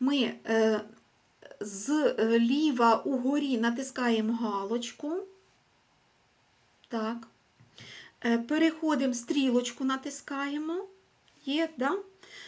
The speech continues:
Е, і тепер унизу натискаємо трикутничок. Ось у мене, да, там переходжу я у клас,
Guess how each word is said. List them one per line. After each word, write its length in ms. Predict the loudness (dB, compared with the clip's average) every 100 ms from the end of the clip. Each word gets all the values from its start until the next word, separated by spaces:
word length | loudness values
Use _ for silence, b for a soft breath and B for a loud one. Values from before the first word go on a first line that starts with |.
| B 0
Е, 280 | 2 2 2
і 100 | 0
тепер 420 | 0 2 2 2
унизу 640 | 0 2 4 2 4 4 4
натискаємо 840 | 2 0 -8 -6 -2 0 0 -2
трикутничок. 1120 | -4 -6 -8 -6 -6 -2 -2 -2 -2 -2 -4 -8
Ось 260 | -8 -8 -8
у 40 |
мене, 420 | -4 -2 -2 -6
да, 220 | -4 -4
там 240 | -4 -6 -6
переходжу 720 | -4 -2 -2 2 4 4 0
я 200 | 0 0
у 120 | -2
клас, 360 | -2 0 2